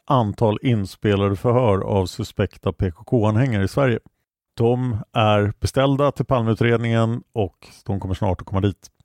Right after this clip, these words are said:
När man läser ledningsgruppens protokoll från juni får man ganska tydligt intryck av hur Palmeutredningen tappar fart. På morgonen den tjugonde juni finns ett protokoll som är i princip helt censurerat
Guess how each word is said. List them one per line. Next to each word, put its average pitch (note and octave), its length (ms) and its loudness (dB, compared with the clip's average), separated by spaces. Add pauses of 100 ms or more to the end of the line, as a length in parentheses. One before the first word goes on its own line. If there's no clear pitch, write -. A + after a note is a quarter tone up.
(220)
När A#2+ 100 -2
man B2 120 4
läser D3 380 4
ledningsgruppens A2 800 2
protokoll C#3+ 560 0
från G#2 240 0
juni F#2+ 440 -2
får G#2 200 -4
man G2+ 120 -2
ganska G2 280 0
tydligt B2+ 380 2
intryck G2 500 0
av F#2+ 240 4
hur G2 280 2
Palmeutredningen F#2 840 -2
tappar - 440 -2
fart. - 500 -4 (560)
På A2+ 400 0
morgonen B2+ 680 0
den A2 240 2
tjugonde B2+ 760 0
juni G2 400 2
finns G#2 360 -4
ett - 160 -2
protokoll G#2 460 0
som G2+ 200 -4
är F#2 240 0
i F2+ 40 -2
princip - 460 -6
helt F2+ 240 -4
censurerat F#2 600 -4